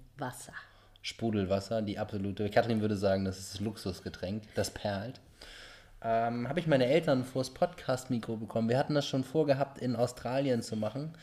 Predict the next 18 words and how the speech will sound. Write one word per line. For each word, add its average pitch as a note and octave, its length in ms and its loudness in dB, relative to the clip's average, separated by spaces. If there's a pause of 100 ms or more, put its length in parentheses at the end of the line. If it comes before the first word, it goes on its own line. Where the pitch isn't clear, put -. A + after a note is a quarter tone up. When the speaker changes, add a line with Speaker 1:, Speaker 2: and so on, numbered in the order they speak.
(640)
Speaker 2:
eine A#2+ 400 2
Episode C#3 480 6
aufzunehmen. B2+ 680 2 (380)
Und A2+ 600 2 (280)
ich - 120 -20
weiß - 180 -2
gar A#2+ 100 -2
nicht, E3 160 -4
warum G2 160 -2
wir G2 60 -2
es F#2 100 -10
nicht G2 120 -10
geschafft - 400 -12
haben. G2+ 240 -8 (1000)
Weil F#2+ 120 -4
wir - 140 -6
abends G#2+ 240 -4
immer G2+ 300 -4